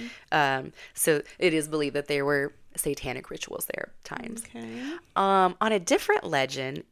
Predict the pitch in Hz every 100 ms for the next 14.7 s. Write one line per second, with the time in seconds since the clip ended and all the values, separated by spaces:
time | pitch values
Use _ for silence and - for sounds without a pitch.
0 | _ 170 160 - 156 175 156 175 185 147
1 | 135 156 160 - 147 135 131 - _ 147
2 | 135 135 143 151 135 139 139 135 147 -
3 | 156 151 151 151 156 156 160 175 - 247
4 | 226 254 - - - _ _ _ _ _
5 | - 185 220 214 208 202 - - 226 190
6 | - - 165 165 147 143 139 131 170 190
7 | - - 185 175 170 - 247 - 240 165
8 | 143 156 202 190 185 190 208 262 202 214
9 | 175 143 139 - 131 - 156 156 - 180
10 | 165 - - 208 - 220 202 165 151 147
11 | 147 139 143 139 135 - - _ _ -
12 | - - - - 156 147 139 131 - 139
13 | - - - _ 151 143 135 262 254 143
14 | 117 123 - 117 101 - -